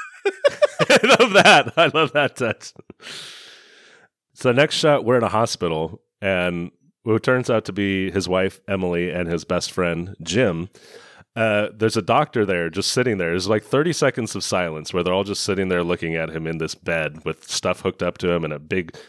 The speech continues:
phantom, bizarre Phantom of the Opera head bandage on his face. Um, and the doctor, after, like, thirty seconds, shakes his head and says, "He's in critical condition.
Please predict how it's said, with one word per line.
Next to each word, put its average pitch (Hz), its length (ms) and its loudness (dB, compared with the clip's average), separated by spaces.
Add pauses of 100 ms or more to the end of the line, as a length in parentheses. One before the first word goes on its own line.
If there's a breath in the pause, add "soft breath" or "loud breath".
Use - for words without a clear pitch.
phantom, 104 720 -4
bizarre 120 480 0 (220)
Phantom 110 440 -2
of 87 140 0
the 80 180 -4 (140)
Opera 87 360 -2
head 92 260 -2
bandage 80 440 -6
on 76 140 -6
his 71 160 -10
face. 85 340 -4 (760 loud breath)
Um, 92 420 -2 (400)
and 120 140 0
the 107 40 4
doctor, 135 380 2
after, 117 240 0
like, 104 180 2
thirty 123 280 0
seconds, 107 400 -2
shakes - 340 -2
his 104 140 -2
head 104 240 0
and 87 100 -2
says, 78 340 -4 (600 soft breath)
"He's 123 240 -2
in 85 100 0
critical 87 380 -4
condition. 73 540 -6